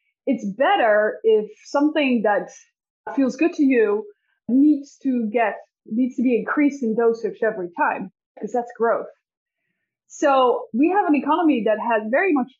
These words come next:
blurred the line between pleasure and happiness, but it's actually very different. So a lot of the things that give us pleasure, you need to keep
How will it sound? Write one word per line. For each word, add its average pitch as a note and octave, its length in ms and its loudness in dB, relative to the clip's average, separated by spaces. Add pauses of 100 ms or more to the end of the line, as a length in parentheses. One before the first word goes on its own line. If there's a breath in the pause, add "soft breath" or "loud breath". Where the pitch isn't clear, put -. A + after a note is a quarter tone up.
blurred A#3 640 0 (880)
the A3+ 520 0
line A#3+ 380 2
between G#3+ 440 -4
pleasure C4 600 0 (280)
and A3 100 0
happiness, C4+ 800 -2 (200)
but A#3+ 80 2
it's B3 140 -2 (100)
actually D4 380 0
very G#3 240 0
different. - 500 -4 (400)
So A3 100 0
a A3 80 2
lot C#4+ 180 2
of D#4 100 -2
the C#4+ 60 -6
things C4+ 200 0
that G3+ 160 -4
give B3+ 180 0
us G#3+ 220 -6
pleasure, A3+ 540 2 (340 loud breath)
you B3 160 2
need C4+ 160 4
to - 80 -8 (200)
keep D4 300 0